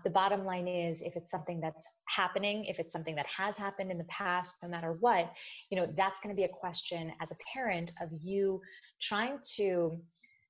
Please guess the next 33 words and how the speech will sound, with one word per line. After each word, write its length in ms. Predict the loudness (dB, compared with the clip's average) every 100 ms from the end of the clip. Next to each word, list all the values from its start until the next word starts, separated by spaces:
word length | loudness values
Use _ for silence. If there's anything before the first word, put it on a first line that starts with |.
| _
figure 300 | 2 6 8
out 220 | 8 6 2
in 100 | 0
that 200 | 0 0
moment, 580 | 0 0 0 -2 -4 -8 -14 _ _ _ _ _ -4
um, 260 | 0 0 0 2
if 140 | 2
this 160 | 4 2
is 100 | 2
something 260 | 0 -4 -8 _ -4 0
where 120 | 0
the 80 | -2
police 360 | -2 -2 0
should 160 | 0 -2
be 60 |
called 460 | -6 0 4 4 2 -6
kind 100 | -6
of 200 | -6 -2
right 200 | 4 4
away, 460 | 4 4 6 6 4 0 -2
or 140 | 6 6
if 160 | 6
this 180 | 0 -6
is 80 | -6
something 460 | -4 -4 -2 -2 0
that 220 | 0 0
your 100 | -2
kid 180 | -2 -2
is 100 | -2
talking 360 | -4 -6 -6
about 320 | -2 2 2 2
that 100 | -2
happened 580 | -2 -2 0 0 -2